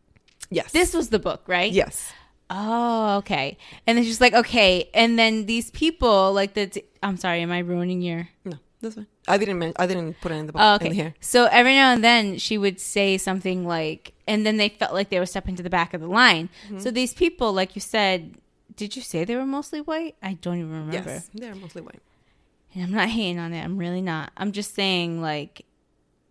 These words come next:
Speaker 2: they feel like they keep taking a back seat. They keep taking a back seat. And I can honestly, s-, I, I should stop right there. I feel, I feel for them.
Speaker 1: Yeah.
Speaker 2: I do.
Speaker 1: Yeah.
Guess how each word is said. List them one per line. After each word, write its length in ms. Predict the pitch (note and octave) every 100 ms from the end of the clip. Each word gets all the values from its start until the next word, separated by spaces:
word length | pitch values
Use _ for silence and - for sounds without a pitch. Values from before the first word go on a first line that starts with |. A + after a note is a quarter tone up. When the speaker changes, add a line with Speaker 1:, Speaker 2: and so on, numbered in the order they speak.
| _ -
Speaker 2:
they 240 | G#3 A#3+ A#3+
feel 480 | - - D#4+ E4+ C4+
like 300 | F3+ E3 F3
they 120 | F3+
keep 280 | F3+ G#3+ G3
taking 360 | G3 F3+ F#3 F3
a 40 |
back 380 | D#3+ E3 D3+ -
seat. 520 | - - G3 D#3+ - -
They 100 | F3
keep 160 | E3+
taking 200 | D#3+ E3
a 40 | D#3
back 200 | C3+ -
seat. 240 | B3 A3+
And 100 | -
I 160 | G#3 D4
can 140 | F4+ F#4+ G3
honestly, 460 | A3+ D#4+ F4+ C4
s-, 160 | A3+ - _ _ _ _ _ _ -
I, 180 | E3 - _ _ _ _ _ _ _ _ - _ _ _
I 80 | D4
should 240 | - E3 -
stop 280 | - D3+
right 160 | F#3+ F#3
there. 200 | D#3 - - - - - _ -
I 240 | D3+ G#3+
feel, 600 | A#3+ - D4 D#4 D4+ - _ - _ _ -
I 140 | A3
feel 240 | - A#3+
for 160 | F3+ E3
them. 240 | - - - _ _ _ _
Speaker 1:
Yeah. 160 | - D3 _ _ _ _ _ -
Speaker 2:
I 140 | F#3
do. 160 | E3+ D3+ -
Speaker 1:
Yeah. 160 | - D#3+